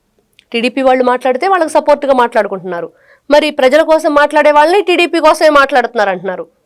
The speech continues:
కూటమి ప్రభుత్వం కోసం పనిచేస్తున్నారు అంటున్నారు. మరి, మరి సాక్షాత్తు ఆ ఇంటి మనుషులే వచ్చి మాట్లాడితే కదా నిజం బయటకు వచ్చేది.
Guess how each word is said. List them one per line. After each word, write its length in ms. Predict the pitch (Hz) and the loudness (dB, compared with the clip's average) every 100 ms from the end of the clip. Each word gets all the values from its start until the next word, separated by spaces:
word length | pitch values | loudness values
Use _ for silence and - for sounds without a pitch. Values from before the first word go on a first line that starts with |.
| - | -4
కూటమి 260 | 330 330 | 0 2
ప్రభుత్వం 360 | 302 285 277 277 | 2 0 0 0
కోసం 280 | 262 254 254 | 0 0 0
పనిచేస్తున్నారు 560 | 247 226 214 214 202 | 0 0 -2 -2 -4
అంటున్నారు. 340 | 190 170 175 170 _ _ _ _ _ | -4 -6 -10 -12 _ _ _ _ _
మరి, 460 | 339 349 320 330 330 | 0 2 0 0 0
మరి 180 | 294 285 | 0 2
సాక్షాత్తు 580 | 302 311 - 349 349 | 2 0 2 -2 0
ఆ 400 | 349 339 - 277 | 0 2 4 2
ఇంటి 320 | 285 285 302 349 | 2 -2 -4 -2
మనుషులే 380 | 349 339 339 | -2 -2 0
వచ్చి 220 | 320 320 311 | 0 -2 -2
మాట్లాడితే 520 | 302 311 311 294 302 | -2 2 0 0 0
కదా 160 | 285 | 0
నిజం 280 | 277 262 285 | 0 0 0
బయటకు 300 | 269 277 294 | 0 -2 -2
వచ్చేది. 480 | 285 285 269 269 | -6 0 -2 -2